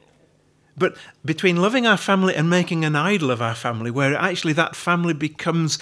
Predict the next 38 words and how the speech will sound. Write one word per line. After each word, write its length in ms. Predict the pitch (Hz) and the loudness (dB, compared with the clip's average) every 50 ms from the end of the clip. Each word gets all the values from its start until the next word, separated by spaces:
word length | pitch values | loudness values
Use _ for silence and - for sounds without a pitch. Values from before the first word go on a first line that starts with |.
| - - - - - - - _ _ _ | -10 -16 -20 -20 -20 -20 -20 _ _ _
what's 240 | 147 170 - - - | 0 0 0 2 -2
so 380 | - - - 156 165 180 185 | -2 -2 0 4 4 6 6
important 480 | 180 160 139 - - 135 120 104 117 117 | 4 2 0 -2 -4 -6 -6 -6 -6 -8
to 60 | - | -8
me, 80 | 123 135 | -6 -6
not 220 | 135 139 131 - | -6 -6 -8 -8
God, 400 | 113 139 151 170 156 110 104 - - - _ - - _ _ - | -6 -4 -4 -2 -4 -6 -6 -12 -20 -20 _ -20 -20 _ _ -18
and, 240 | 127 127 131 127 | -14 -14 -14 -10
and 160 | - 131 117 117 | -8 -8 -4 0
God's 240 | 139 156 165 156 160 | 0 0 0 0 -4
not 180 | 143 135 - | -6 -6 -4
as 180 | 139 131 123 - | -4 -4 -4 -4
important 480 | 139 120 120 - - 165 165 139 - 131 | -4 -6 -6 -8 -8 -6 -6 -6 -6 -8
as 80 | 120 | -8
my 120 | 123 101 117 | -8 -8 -8
family, 600 | - - - 156 190 202 180 139 113 110 120 139 - - - - - - - - - - _ _ | -8 -6 -4 -2 -2 -2 -2 -2 -4 -4 -6 -8 -12 -18 -20 -20 -20 -20 -20 -20 -20 -20 _ _
and 140 | - 123 120 | -8 -6 0
God 200 | 160 165 170 165 | 0 0 0 0
doesn't 240 | 180 175 175 160 151 | -2 -6 -6 -2 4
really 260 | 160 190 196 196 180 | 6 6 6 6 4
have 220 | 147 170 165 - | 4 2 0 0
the 100 | - 156 | -2 -4
say 560 | - - - - - - 196 196 196 185 151 | -2 -2 -4 -4 -4 -2 -2 0 2 2 2
about 300 | 135 117 131 113 120 127 | 2 0 0 -2 -2 -2
what 180 | 131 135 - - | -4 -6 -4 -4
I 140 | 131 127 123 | -6 -6 -6
do 300 | 117 120 - 185 214 208 | -8 -6 -6 -4 -4 -4
with 160 | 180 139 120 | -4 -6 -6
my 140 | 123 113 110 | -6 -8 -8
family 380 | - - 123 117 117 123 123 | -8 -10 -10 -8 -8 -6 -6
or 120 | 113 104 - - - - - - - | -6 -8 -8 -12 -16 -20 -20 -20 -20
how 220 | - - 151 151 139 | -10 -6 -4 0 0
I 140 | 135 131 | 0 0
live 320 | 123 120 135 180 185 160 143 | 0 0 -2 -2 -2 -2 -6
with 120 | 135 120 | -8 -8
my 160 | 117 110 107 | -6 -8 -10
family, 380 | 107 - 104 95 107 113 127 131 - - - - - - | -8 -10 -10 -10 -10 -10 -12 -14 -16 -18 -20 -20 -18 -14
then 380 | 127 135 196 214 202 185 175 | -2 0 2 2 2 0 -2